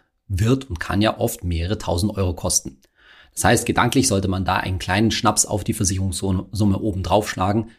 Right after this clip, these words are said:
damit da eben keine Belastung für die Angehörigen entsteht. Und falls du keine Kinder hast und deshalb keine Risikolebensversicherung abschließen möchtest, aber trotzdem nicht möchtest, dass zum Beispiel dein Partner oder deine Partnerin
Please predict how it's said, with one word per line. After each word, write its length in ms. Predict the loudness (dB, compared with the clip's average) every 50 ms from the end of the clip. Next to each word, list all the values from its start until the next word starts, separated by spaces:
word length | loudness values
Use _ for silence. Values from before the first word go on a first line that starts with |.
| _
damit 220 | -2 0 0 0 0
da 80 | -2
eben 200 | -2 -2 -2 -4
keine 180 | -4 -2 -4 -4
Belastung 380 | -2 0 0 0 0 -2 -4 -4
für 120 | -4 -4
die 120 | -4 -4
Angehörigen 420 | -2 -2 -2 -2 -2 -4 -4 -6 -6
entsteht. 500 | -6 -6 -2 2 4 4 4 2 0 -12 _ _ _ _ _ _
Und 100 | -2 0
falls 220 | 4 4 4 4 2
du 100 | 0 0
keine 260 | 2 2 4 4 4
Kinder 260 | 4 4 4 4 4
hast 180 | 2 0 0 -2
und 100 | -2 -2
deshalb 300 | -2 -2 -2 -4 -6 -6
keine 320 | -2 2 4 4 4 4
Risikolebensversicherung 1000 | 4 2 2 2 0 0 0 0 -2 -4 -6 -6 -6 -6 -6 -6 -6 -6 -8 -8 _ _ _ _ -2
abschließen 480 | -2 0 0 2 4 4 4 4 2
möchtest, 480 | 2 0 -2 -2 -2 -2 -2 -2 -2 -2
aber 120 | -2 0
trotzdem 300 | 2 2 4 4 4 4
nicht 160 | 2 2 2 2
möchtest, 440 | 0 0 0 0 -4 -4 -4 -6 -12 _ _ _ _
dass 200 | -4 -4 -4 -2
zum 80 | 0 0
Beispiel 400 | 0 0 0 0 0 -2 -2 -4 -10 _ _ _ _ _ -4
dein 160 | -2 -2 0
Partner 280 | 2 2 2 4 4 2
oder 140 | 0 0 0
deine 180 | 0 -2 -4
Partnerin 640 | -2 0 0 0 0 0 0 0 0 0 -2 -2 -6